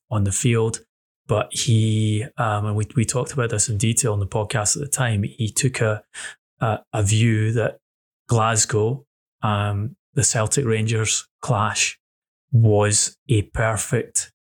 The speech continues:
training ground to prepare himself for being manager of Liverpool and being in a city where there is great ra-,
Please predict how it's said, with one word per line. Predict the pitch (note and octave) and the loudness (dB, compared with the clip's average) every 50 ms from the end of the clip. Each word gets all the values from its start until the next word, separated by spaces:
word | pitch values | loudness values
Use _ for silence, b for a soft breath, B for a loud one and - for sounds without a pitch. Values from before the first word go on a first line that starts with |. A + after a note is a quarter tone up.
| _ _ | _ _
training | - - - - A2+ A2 G#2+ G#2 A2 A2 | -2 0 2 4 4 4 4 2 0 0
ground | G#2 F#2+ G#2+ F#2+ F#2+ F#2+ G2 F#2+ F#2+ - | 0 0 0 0 0 -2 -2 -2 -2 -4
to | - - | -6 -4
prepare | - - G#2+ - - - A2 G2+ | -4 -4 -4 -2 0 0 0 0
himself | G#2 G2+ G2+ - - - G2+ G2 G2+ - | 0 0 0 0 0 0 0 -2 -2 -4
for | - - - G2+ | -4 -2 -2 -2
being | G2+ - G#2+ G#2 G#2 G2+ G2+ G2+ G2 - - _ _ _ _ - | 0 0 0 0 2 0 0 -2 -4 -8 -12 _ _ _ _ -2
manager | G#2 G2 G2 G2+ F#2+ - G#2 G2 | -2 0 0 0 0 0 0 -2
of | F#2+ G2 | -2 -2
Liverpool | A2+ A2+ G#2 A2+ G2+ - - - G#2 F#2+ F#2+ A2 - | -2 -2 -2 -2 -4 -4 -4 -6 -4 -4 -4 -6 -6
and | - G#2 G2 G2 G2 | -4 -4 -4 -2 -2
being | G#2+ G2+ G2 G2 | -2 -2 -2 -2
in | G2 F#2+ | -4 -2
a | G2 | -2
city | - - - G#2+ - - - G#2+ | -2 -2 -2 -2 -4 -4 -2 -2
where | G2 G2 G2 | -2 -2 -2
there | F#2+ G#2 G2 G2 | -2 -2 -2 -2
is | G2 - | -4 -4
great | - - G#2 G2 F#2+ C#3 | -4 -4 -4 -4 -4 -4
ra-, | A#2 G2+ G2+ G2+ | -4 -4 -4 -6